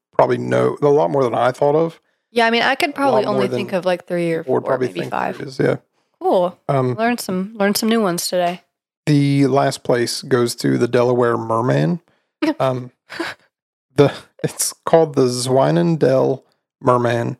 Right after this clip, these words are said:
Speaker 1: Uh, the Zwijnendel Museum is actually modeled after a seventeenth century Netherlands town hall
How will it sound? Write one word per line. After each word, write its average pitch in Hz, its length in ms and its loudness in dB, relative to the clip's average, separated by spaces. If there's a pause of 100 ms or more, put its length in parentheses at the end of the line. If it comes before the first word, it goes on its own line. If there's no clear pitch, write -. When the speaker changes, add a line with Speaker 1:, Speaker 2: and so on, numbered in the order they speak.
(480)
Speaker 1:
Uh, 127 260 2
the 139 180 2
Zwijnendel 135 960 0
Museum 131 800 0 (800)
is 123 160 2
actually 127 380 0
modeled 127 400 2
after 123 200 -2
a 127 60 -4
seventeenth 131 540 -4
century 131 400 0
Netherlands 120 560 0
town 135 280 -2
hall 139 540 2